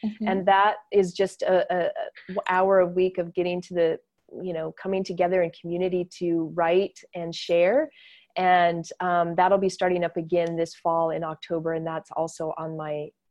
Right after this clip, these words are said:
Speaker 2: on my website as well.
Speaker 1: Mm-hmm. Cool. Thank you so much. I'll link
Speaker 2: Yeah.
Speaker 1: to all this in the show notes as well.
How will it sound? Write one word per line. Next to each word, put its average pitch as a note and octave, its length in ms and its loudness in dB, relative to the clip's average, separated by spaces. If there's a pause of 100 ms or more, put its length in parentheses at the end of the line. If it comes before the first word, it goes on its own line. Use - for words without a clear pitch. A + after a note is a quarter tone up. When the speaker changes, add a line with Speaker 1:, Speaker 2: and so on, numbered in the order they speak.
Speaker 2:
on D#3 140 -10
my D3+ 120 -8
website - 500 -10
as D#3+ 140 -14
well. D2 400 -10 (380)
Speaker 1:
Mm-hmm. A3+ 380 -8 (460)
Cool. A3 640 0
Thank A3+ 220 -12
you A3 60 -8 (100)
so G3 160 2
much. G3 480 -4 (400)
I'll G3+ 180 4
link G3+ 280 2
Speaker 2:
Yeah. G3 80 -2
Speaker 1:
to - 40 -6
all A3+ 240 0
this - 120 -12
in G3+ 80 -8
the G3+ 40 -4
show G#3 240 -2
notes G3+ 240 -2
as F3+ 160 -4
well. F3 320 -4